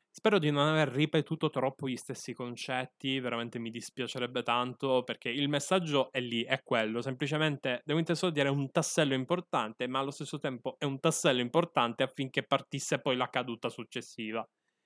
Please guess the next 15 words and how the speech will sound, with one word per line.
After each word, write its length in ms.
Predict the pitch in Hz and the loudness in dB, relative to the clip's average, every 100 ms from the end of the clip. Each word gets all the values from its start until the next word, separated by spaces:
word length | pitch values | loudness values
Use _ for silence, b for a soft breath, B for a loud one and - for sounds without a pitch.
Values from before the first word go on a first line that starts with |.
| _ _ _ | _ _ _
E 960 | 165 156 156 151 151 151 151 147 151 151 - - - - _ - | -2 2 2 2 2 2 0 0 -2 -4 -20 -20 -20 -20 _ -10
ne 220 | 185 185 | -2 2
parleremo, 480 | 147 131 113 104 120 | 2 2 -2 -4 -4
ne 100 | 131 | -4
parleremo 400 | 127 120 104 110 | -2 -4 -4 -8
assolutamente. 680 | - 117 113 110 101 104 120 | -8 -8 -6 -6 -8 -8 -2
Probabilmente 680 | 151 190 185 214 247 214 | 0 2 2 2 0 0
farò 560 | 143 156 147 113 117 143 - _ _ _ _ _ | 2 2 4 2 0 -2 -4 _ _ _ _ _
uno 280 | 185 180 151 | 0 2 2
speciale, 1300 | - - 156 - 180 175 196 175 139 127 127 123 | -2 -2 -2 0 2 4 4 4 4 4 4 2
mm, 280 | 120 120 120 | 0 -4 -6
dedicato 800 | 120 131 127 151 147 123 120 113 | -4 -2 2 2 2 0 2 2
all'M 340 | 113 120 127 | 0 -2 -2
C 200 | 123 - 123 | -4 -4 -4
U, 280 | 101 123 | -2 -4